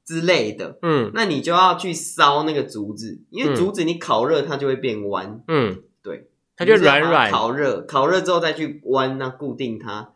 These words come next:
Speaker 1: 再绑起来这样子。对。
Speaker 2: 因为这个人就手很笨，你知道吗？他每次我在那边弯来弯去之后，我就觉得这个角度应该就是，你知道我这个人就很，很刁，我就觉得说不行，我就是要弄出这个圆圆的感觉，然后就弯弯就啪就断啦。
Speaker 1: 我觉得现代花灯应该可以满足你的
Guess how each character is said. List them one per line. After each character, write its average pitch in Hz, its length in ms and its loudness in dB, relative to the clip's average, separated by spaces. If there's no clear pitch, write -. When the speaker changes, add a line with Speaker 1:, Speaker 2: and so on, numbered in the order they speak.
Speaker 1:
再 127 140 -10
绑 101 320 -10
起 101 140 -18
来 - 80 -20
这 - 80 -20
样 - 160 -20
子。 - 140 -20
对。 - 100 -20
Speaker 2:
因 285 80 2
为 220 60 8
这 294 60 4
个 254 80 8
人 190 200 4
就 262 80 2
手 185 200 6
很 135 220 0
笨， 147 180 2
你 110 60 2
知 110 40 -2
道 131 160 4
吗？ 131 80 6
他 254 80 6
每 180 140 4
次 208 100 4
我 196 60 6
在 202 80 2
那 214 100 6
边 208 100 4
弯 190 140 8
来 175 80 4
弯 170 160 4
去 196 100 4
之 160 80 0
后， 175 60 6
我 147 60 6
就 196 40 6
觉 202 140 4
得 196 120 2
这 294 120 -6
个 247 60 -2
角 147 200 4
度 240 160 4
应 233 40 6
该 254 120 8
就 247 140 -6
是， 277 80 0
你 175 80 0
知 143 80 4
道 226 160 8
我 127 80 2
这 247 120 -2
个 185 60 6
人 156 80 4
就 220 80 4
很， 151 300 -4
很 127 240 0
刁， 143 340 6
我 139 40 2
就 202 60 0
觉 196 40 -2
得 185 60 0
说 196 80 2
不 254 80 0
行， 226 100 6
我 151 40 6
就 185 80 -2
是 262 60 2
要 254 100 6
弄 226 160 4
出 220 80 0
这 233 60 0
个 190 80 6
圆 147 180 6
圆 156 160 8
的 143 60 8
感 113 300 0
觉， 117 140 0
然 - 300 -12
后 190 60 4
就 247 140 4
弯 233 120 10
弯 220 120 8
就 214 60 -2
啪 175 200 0
就 185 100 -2
断 190 340 4
啦。 127 300 4
Speaker 1:
我 123 60 2
觉 302 60 0
得 370 40 0
现 247 260 0
代 226 180 2
花 196 180 4
灯 196 100 2
应 190 60 2
该 185 120 2
可 175 120 -2
以 165 80 2
满 101 300 -6
足 101 220 -8
你 107 180 -8
的 208 120 -12